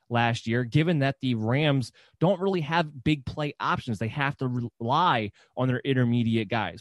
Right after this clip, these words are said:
But Cooper Kupp and Robert Woods and Jared Goff have been able to get the job done so well without him necessarily being involved, especially between the twenties. So if you're playing Tyler Higbee, you have to pray for a touchdown. It's not that he can't have one in this game, but the tight end has still struggled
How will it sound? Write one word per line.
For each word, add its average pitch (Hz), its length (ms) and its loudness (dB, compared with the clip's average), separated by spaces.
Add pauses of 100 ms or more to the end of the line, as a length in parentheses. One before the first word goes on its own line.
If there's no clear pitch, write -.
But 147 120 2
Cooper 202 280 2
Kupp 185 220 -2
and 143 120 -2
Robert 143 340 2
Woods 147 380 2
and 123 100 -2
Jared 139 280 0
Goff 139 220 2
have 139 100 0
been 120 120 0
able 123 160 0
to 120 40 0
get 117 160 -4
the 113 80 -4
job 123 320 2
done 117 220 0
so 120 180 0
well 120 340 2 (300)
without 151 380 0
him 147 140 2
necessarily 139 440 0
being 127 280 0
involved, 120 500 2
especially 120 380 -4
between 113 300 -4
the 110 60 -4
twenties. - 460 -8 (640)
So 139 200 4
if 127 60 4
you're 135 80 4
playing 175 340 0
Tyler 165 300 0
Higbee, 160 300 0
you 131 160 -2
have 123 160 -2
to 104 80 -18
pray 143 260 -2
for 139 160 -4
a 127 40 -4
touchdown. 143 540 -4 (260)
It's - 120 -14
not 135 100 0
that 135 120 -2
he 117 60 -2
can't 151 300 -2
have 147 160 2
one 147 200 2
in 131 100 2
this 135 160 0
game, 139 240 0
but 127 100 -2
the 110 60 -4
tight 147 320 -2
end 143 160 2
has 117 100 -4
still 135 200 -2
struggled 127 580 0